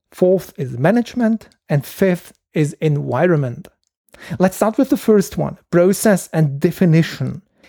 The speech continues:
What are the key indicators? What are the symptoms that a project is failing inside of process and definitions? Very often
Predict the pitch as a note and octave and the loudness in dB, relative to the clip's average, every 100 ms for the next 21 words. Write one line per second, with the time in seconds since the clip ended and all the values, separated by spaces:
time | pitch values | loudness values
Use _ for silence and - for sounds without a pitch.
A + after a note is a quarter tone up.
0 | _ - D3 A3+ B3+ B3 G3 F#3 D#3+ D#3 | _ -6 -2 0 -2 0 2 2 0 -4
1 | _ - - C#4+ C4+ A3 - G#3 F#3+ D#3+ | _ -6 0 0 2 0 0 0 0 -2
2 | D3 F3+ - D#3+ D3 - - - C4+ - | -2 -4 -4 -4 -4 -8 -4 0 0 -2
3 | - D3 C#3 D#3+ D3+ D#3+ - G3+ F3 F#3 | -2 -2 -2 -2 -2 -2 0 0 0 -2
4 | - - D3+ - - - F3+ G#3 F#3+ F#3 | -4 -8 -8 -10 -6 0 2 4 4 2
5 | F3 _ _ _ _ - G3 G3+ - D#3+ | -2 _ _ _ _ 0 0 2 0 0
6 | - - _ - F3+ G#3 G3+ D#3+ F#3+ D3 | -2 -8 _ 0 2 2 0 -2 -4 -2
7 | D#3 - D3 A#2+ - C3 _ _ _ _ | -2 -2 -4 -6 -12 -18 _ _ _ _
8 | _ _ - - _ _ _ - C4 E4+ | _ _ -20 -20 _ _ _ -2 0 2
9 | F#3 - | 0 0